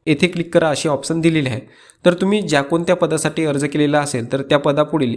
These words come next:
येथे क्लिक करा या ऑप्शनवरती तुम्हाला क्लिक करायचे आहे. समजा तुम्ही क्लर्क या पदासाठी अर्ज केला असेल, तर तुम्हाला क्लर्क या पदापुढील येथे क्लिक करा या ऑप्शनवरती क्लिक करायचे आहे.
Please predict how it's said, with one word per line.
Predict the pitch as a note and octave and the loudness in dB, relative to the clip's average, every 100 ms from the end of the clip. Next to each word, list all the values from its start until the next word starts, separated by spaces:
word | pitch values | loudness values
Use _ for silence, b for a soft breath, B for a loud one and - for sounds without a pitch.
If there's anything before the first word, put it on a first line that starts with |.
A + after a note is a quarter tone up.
| - | -2
येथे | D3+ D3 F3+ | -2 0 -2
क्लिक | E3+ D#3+ - | -2 -4 -2
करा | D3+ | 0
या | D#3 | 0
ऑप्शनवरती | C#3+ - C#3+ C#3 C#3 | -2 -2 -2 -2 -2
तुम्हाला | C#3 C3+ C#3+ | 0 0 0
क्लिक | C#3+ D#3 C#3 | -2 -2 0
करायचे | B2+ G#2+ G#2+ | 0 0 -6
आहे. | A2+ | -10
समजा | - C3+ C#3+ | -4 -2 -2
तुम्ही | C#3+ D3+ | 0 -2
क्लर्क | D3+ - E3 E3+ E3+ | -2 0 0 2 -2
या | |
पदासाठी | E3 D#3 D3+ D3+ | -2 -4 -4 -4
अर्ज | D3+ C#3+ | -4 -2
केला | D3 D3 C#3+ | -2 0 0
असेल, | C#3 D#3 | -2 -6
तर | D3+ | -6
तुम्हाला | C3+ C#3 C3+ | -4 -2 -2
क्लर्क | C#3+ - - D#3+ E3+ E3 | -4 -10 -2 0 0 -2
या | D3+ | -4
पदापुढील | D3 C3+ C#3+ B2 A#2 - | 0 0 0 -4 -6 -4
येथे | C#3 D3+ | -2 -2
क्लिक | D#3+ D3 - | -4 -8 -4
करा | C#3 D3 | -4 -2
या | - | -2
ऑप्शनवरती | C#3+ - C3 B2+ B2+ | -2 -4 -4 -4 -4
क्लिक | E3 E3 D3+ | -4 -2 2
करायचे | C3+ A#2 - | 0 0 -6
आहे. | - | -14